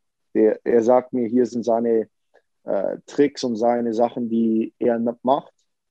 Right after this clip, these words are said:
Und ich nehme sie dann auch so auf, hey, er, er sagt mir das Richtige. Ja. Ich freue mich dann auch richtig für ihn. Also, äh, vor drei Jahren waren wir dann auch ja, äh, diese Finalisten.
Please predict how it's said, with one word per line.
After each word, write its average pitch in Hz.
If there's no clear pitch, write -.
Und 117
ich 127
nehme 131
sie 120
dann 120
auch 110
so 113
auf, 120
hey, 117
er, 107
er 107
sagt 110
mir 117
das 107
Richtige. 123
Ja. 107
Ich 107
freue 127
mich 131
dann 123
auch 113
richtig 123
für 120
ihn. 135
Also, 110
äh, -
vor 113
drei 120
Jahren 135
waren 127
wir 123
dann 120
auch 117
ja, 120
äh, 110
diese 110
Finalisten. 135